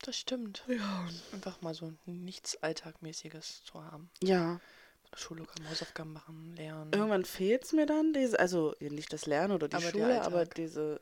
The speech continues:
Speaker 2: genau.
Speaker 1: Dieses Geregelte, ja.
Speaker 2: Genau, aber jetzt momentan ist es noch geil.
Speaker 1: Ja, verstehe ich. Ja, Zeitumstellung war, ne?
Speaker 2: Ja.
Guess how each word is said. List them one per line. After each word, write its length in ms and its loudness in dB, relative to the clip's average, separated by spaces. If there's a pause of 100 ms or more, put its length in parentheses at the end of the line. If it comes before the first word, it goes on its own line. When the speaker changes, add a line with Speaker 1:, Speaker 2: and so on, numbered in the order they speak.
Speaker 2:
genau. 460 0
Speaker 1:
Dieses 280 -6
Geregelte, 540 -12
ja. 260 -12
Speaker 2:
Genau, 440 2
aber 320 4
jetzt 400 -2
momentan 640 -4
ist 120 -12
es 140 -10
noch 440 -10
geil. 400 -4 (280)
Speaker 1:
Ja, 340 -14 (640)
verstehe 340 -12
ich. 220 -16 (240)
Ja, 120 -14
Zeitumstellung 720 -2
war, 160 -4
ne? 220 -6 (300)
Speaker 2:
Ja. 460 -2